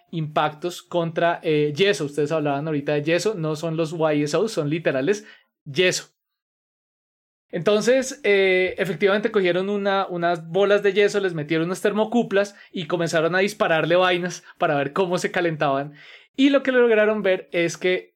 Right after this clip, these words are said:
simulando las condiciones astrofísicas que posiblemente hay en la, en la formación, eh, del sistema solar, eh, si tenemos un asteroide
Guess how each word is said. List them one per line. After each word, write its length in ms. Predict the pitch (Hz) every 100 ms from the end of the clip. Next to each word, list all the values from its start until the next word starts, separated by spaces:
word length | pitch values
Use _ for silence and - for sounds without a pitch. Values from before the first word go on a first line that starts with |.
| _
simulando 800 | - 170 147 147 180 220 226 226
las 180 | 226 220
condiciones 580 | 202 196 190 185 190
astrofísicas 760 | 196 - 220 214 190 202 196 185
que 160 | -
posiblemente 880 | - 135 - 165 165 175 185 180 180
hay 240 | 180 175 -
en 260 | 147 123 120
la, 280 | 117 - _ - _ _ -
en 140 | 151
la 100 | 143
formación, 880 | 139 151 139 139 151 147 143 139 147
eh, 680 | 156 165 165 165 160 160 156
del 180 | 147 156
sistema 400 | 147 139 143 143
solar, 360 | 165 190 185 185 - - - _ _ -
eh, 440 | 196 190 190 -
si 320 | - - 214
tenemos 340 | 214 202 233 262
un 80 | 254
asteroide 720 | 240 - 214 170 135 123